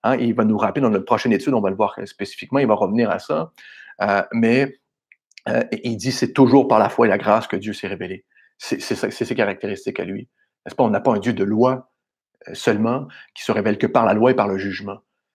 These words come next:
Euh, ce qu'il offre, c'est sa grâce. Euh, et, et Paul va continuer, il va dire, « Et cela ne vient pas de vous. » C'est un, c'est un don de Dieu. C'est le don de Dieu. Et en, en clair, hein, ça ne vient pas de vous, c'est le don de Dieu. C'est,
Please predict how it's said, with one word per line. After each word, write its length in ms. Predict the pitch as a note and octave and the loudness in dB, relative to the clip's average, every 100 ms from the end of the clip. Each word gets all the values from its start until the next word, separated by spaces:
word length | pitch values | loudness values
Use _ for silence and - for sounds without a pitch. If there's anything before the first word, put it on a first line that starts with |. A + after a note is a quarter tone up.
| _ _ _ - | _ _ _ -18
Euh, 100 | - | -14
ce 120 | - | -8
qu'il 180 | - G#2+ | -2 4
offre, 300 | A#2+ C3+ - | 4 4 -4
c'est 380 | - A#2 A#2+ - - | -4 -2 -2 -6 -12
sa 140 | - | -12
grâce. 440 | - - - - _ _ _ _ _ - - - | -10 -14 -16 -20 _ _ _ _ _ -16 -14 -2
Euh, 220 | G#2 G2+ - | 2 2 2
et, 300 | G#2 G#2+ G#2+ | 0 2 2
et 60 | |
Paul 180 | - A#2+ | 4 4
va 100 | G#2+ | 4
continuer, 340 | - G2 B2+ A#2+ | 2 0 2 4
il 40 | |
va 100 | G#2 | 4
dire, « 260 | G2 B2 B2+ | 2 2 2
Et 80 | A2+ | 0
cela 320 | - B2 D3 | 0 2 2
ne 140 | A2+ | 0
vient 220 | G2+ G#2+ G2 | -2 -4 -4
pas 120 | C3+ | -2
de 100 | G#2 | -2
vous. » 200 | F#2 - - _ _ | -6 -12 -20 _ _
C'est 260 | - A#2+ - | -2 0 2
un, 260 | G#2+ G#2 - | 0 0 -8
c'est 240 | - - G#2+ | -12 -6 -2
un 80 | G2+ | -2
don 280 | G2+ A#2+ | 2 4
de 140 | G#2+ F#2+ | 2 -2
Dieu. 280 | - F#2+ - - - | -4 -12 -14 -20 -8
C'est 140 | G#2+ | -2
le 100 | G#2 | 0
don 240 | - C3+ | 4 2
de 120 | A#2 G2+ | 2 -2
Dieu. 300 | G#2 F#2 - _ - - - | -4 -12 -14 _ -20 -20 -2
Et 300 | B2 B2+ - - | 0 0 -4 -12
en, 140 | F2 - | -12 -2
en 140 | A#2 | -2
clair, 340 | G#2 C#3 E3+ C3 | 4 4 6 6
hein, 100 | C3 | 2
ça 100 | G2+ | 2
ne 60 | |
vient 120 | A2 G#2+ | 2 4
pas 140 | C#3 | 2
de 80 | G#2+ | 2
vous, 100 | C3+ | -2
c'est 120 | - | 0
le 60 | A2 | 0
don 120 | A2+ | -2
de 100 | F#2+ | -2
Dieu. 220 | G#2 C#3+ | -2 -4
C'est, 220 | - - | -6 -18